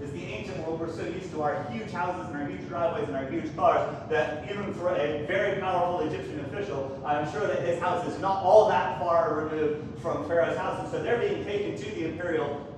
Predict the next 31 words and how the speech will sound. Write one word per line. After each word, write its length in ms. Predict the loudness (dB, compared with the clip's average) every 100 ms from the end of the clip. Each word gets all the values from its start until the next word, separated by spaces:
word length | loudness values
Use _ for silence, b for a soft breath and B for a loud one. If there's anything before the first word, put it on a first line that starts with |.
| -6
palace 380 | 2 4 4 4
complex, 540 | 4 2 2 0 0 -2
and 220 | -2 -2
they 100 | -2 2
certainly 400 | 2 2 -2 -4
think 260 | -4 -4 -6 -10
this 140 | -8 -6
is 120 | -4
not 280 | -2 0 0
a 20 |
good 180 | 0 -2
thing, 180 | -4 -6 -8
right? 220 | -6 -4 -4
I 80 | -4
mean, 120 | -4
I 140 | -4
suspect 640 | -6 -6 -6 -2 -2 -2
that 140 | -4 -2
if 200 | -2 0
you 80 | 2
were, 160 | 2 0 -6 -10 -12 -6
uh, 460 | 0 2 2 0 -4 -8
being 340 | -6 -6 -6 -2
questioned 400 | 0 0 -2 -6 -6
as 120 | -6
spies 400 | -4 -2 -2 -2
in 80 | -2
our 240 | 2 2 2
country, 520 | -4 -4 -4 -4 -6 -4
and 140 | -4 -2
they 180 | -2